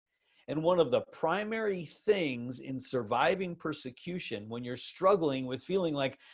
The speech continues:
"I'm in my home and they're banging on the door, but how does that reconcile with Psalm twenty-three?" is to recognize that God is still at work through all of this. We can survive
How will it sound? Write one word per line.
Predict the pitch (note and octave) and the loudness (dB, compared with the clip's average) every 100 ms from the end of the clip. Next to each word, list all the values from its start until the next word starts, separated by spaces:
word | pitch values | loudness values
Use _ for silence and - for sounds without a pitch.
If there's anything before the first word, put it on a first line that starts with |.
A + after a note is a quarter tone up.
| - | -4
"I'm | B2+ D3 | 0 0
in | F3 | 2
my | F#3 | 0
home | F3 A3 G#3 | 2 2 2
and | D3+ | 2
they're | C3 | 0
banging | G#2 C#3+ E3 F3+ | 2 0 0 0
on | F3+ F3 | 0 0
the | |
door, | E3+ F3+ - | 0 4 4
but | B2 | 4
how | B2+ D#3 | 2 2
does | E3+ | 2
that | E3 | 2
reconcile | D3 E3+ D#3+ D3+ C#3+ C#3 | 0 -2 -4 0 0 2
with | C3+ | 0
Psalm | - D#3 D3+ | 0 0 -2
twenty-three?" | - C#3+ - E3 D3+ A#2+ - _ _ _ _ _ _ _ _ _ | -6 -8 -6 -2 -2 -4 -8 _ _ _ _ _ _ _ _ _
is | - C3+ | -4 -4
to | - | 0
recognize | C3 D3+ E3 D#3 B2+ A#2 A2+ G#2+ | 2 2 2 -2 0 0 0 -2
that | A2 - G2+ | -6 -6 -2
God | A#2 C#3 D#3+ | 0 2 0
is | D3 A2 | -2 -6
still | - - B2+ C3 B2+ | -8 -6 -2 0 -2
at | A2+ | -4
work | G2+ A2+ G2+ G2+ | -2 0 0 -4
through | - - A2+ | -10 -8 -4
all | F#2 G#2 G#2+ | 0 0 0
of | G#2 F#2+ | -4 -4
this. | G2 F2 - - _ _ | -6 -6 -10 -16 _ _
We | C#3+ | -4
can | G3+ F#3 C#3 | -2 -4 -4
survive | - B2 G#2+ F2+ G2+ B2+ D3 E3+ F3+ | -4 -2 -2 0 2 4 4 2 0